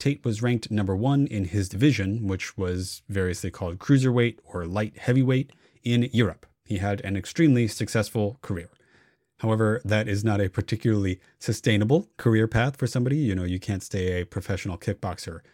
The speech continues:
forever. And so Tate decided that he was going to use his fame, use his power and influence as a kickboxer in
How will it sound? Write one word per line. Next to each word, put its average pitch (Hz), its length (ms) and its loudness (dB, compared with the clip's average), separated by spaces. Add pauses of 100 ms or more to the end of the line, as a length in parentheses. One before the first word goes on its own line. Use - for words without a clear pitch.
(200)
forever. 139 460 0 (440)
And 110 160 0
so 120 440 2
Tate 147 320 2 (280)
decided 120 540 2
that 107 140 2
he 110 80 2
was 110 160 2
going 110 300 2
to 104 300 0 (300)
use 151 720 2
his 117 400 0
fame, 104 640 -2
use 120 300 0
his 117 160 0
power 110 340 -4
and 101 80 -6
influence 131 500 0 (320)
as 107 320 0
a 101 140 -4
kickboxer 127 720 -2
in 101 200 -4